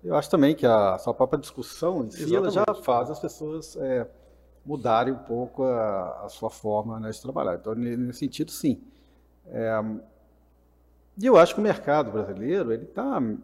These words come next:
Speaker 1: melhorando e cada vez mais se adequando ao que se faz fora do país, exatamente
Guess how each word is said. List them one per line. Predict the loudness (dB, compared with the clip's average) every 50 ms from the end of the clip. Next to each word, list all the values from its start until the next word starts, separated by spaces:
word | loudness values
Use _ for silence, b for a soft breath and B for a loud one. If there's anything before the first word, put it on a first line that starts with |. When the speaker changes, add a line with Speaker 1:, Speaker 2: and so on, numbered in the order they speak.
| -8
Speaker 1:
melhorando | -6 -4 -2 -2 -2 -2 -2 -2 -4 -4 -4 -4 -6 -6
e |
cada | -4 -2 0 0
vez | 0 0 -2 -6 -6
mais | -6 -6 -6 -6 -6 -8 -10
se | -12 -14 -8 -8
adequando | -6 -6 -6 -8 -8 -8 -8 -8 -8 -8
ao | -10 -12
que | -14
se | -20
faz | _ _ -6 -4 -4 -4 -4 -6 -10 -16 -20 -20 b b b b b b b _ _
fora | _ -2 -2 -2 -2
do | -4 -4
país, | -2 0 0 0 0 -2 -2
exatamente | -4 -2 0 0 0 0 -2 -6